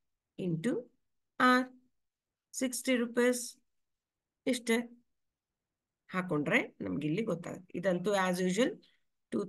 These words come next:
ತೌಸಂಡ್ ಏಟ್ ಹಂಡ್ರೆಡ್ ಆ್ಯಂಡ್ ಏಯ್ಟಿ ಪ್ಲಸ್ ಈಗ ಮಾಡ್ರಿ. ಈಗ ಹೆಂಗ್ ಮಾಡಾಕತ್ತೀರಿ? ಇದೆರಡು ಮಲ್ಟಿಪ್ಲೈ ಮಾಡಿದಾಗ ಟೂ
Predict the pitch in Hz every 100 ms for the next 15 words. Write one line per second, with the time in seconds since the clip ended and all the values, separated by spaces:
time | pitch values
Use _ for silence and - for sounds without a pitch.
0 | 196 180 180 269 370 - _ - 165 165
1 | 165 165 160 226 381 - _ _ - 165
2 | 160 220 381 - _ _ _ _ _ -
3 | 220 302 - - _ _ _ _ _ _
4 | _ _ _ _ _ _ _ _ _ -
5 | 156 _ - 190 160 - - - _ 185
6 | 185 180 180 175 175 185 190 240 - -
7 | - _ 190 185 175 180 208 190 185 -
8 | 185 185 180 185 226 185